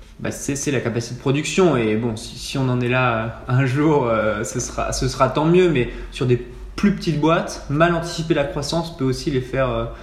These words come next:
les faire exploser. En effet, au départ, dans, dans le choix des, des partenaires, on avait peut-être vu trop, trop petit, on n'avait pas forcément bien sizé la, la, la vitesse à laquelle on pouvait, on pouvait se développer.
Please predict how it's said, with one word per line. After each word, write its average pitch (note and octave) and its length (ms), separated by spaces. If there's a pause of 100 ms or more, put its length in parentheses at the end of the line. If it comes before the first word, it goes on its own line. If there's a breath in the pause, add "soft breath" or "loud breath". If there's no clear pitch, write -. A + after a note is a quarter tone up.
(200 loud breath)
les B2 80
faire C3 160
exploser. D3 500
En A#2+ 100
effet, B2+ 220
au C3+ 40
départ, B2 280
dans, A2+ 180
dans A2+ 140
le A2+ 60
choix C#3+ 280
des, A2+ 240
des A2+ 140
partenaires, C3 640 (520 loud breath)
on A#2 100
avait A2 120
peut-être B2+ 340
vu A#2+ 160
trop, B2+ 380
trop B2+ 260
petit, E3 600
on C3+ 60
n'avait A#2 120
pas A#2+ 80
forcément B2+ 480 (360)
bien B2 160
sizé C3+ 500
la, A2+ 220
la, - 160
la A#2+ 160
vitesse C3+ 400
à C3+ 40
laquelle B2 420
on A#2+ 60
pouvait, B2+ 540
on A#2 100
pouvait C3 240
se B2+ 60
développer. B2+ 480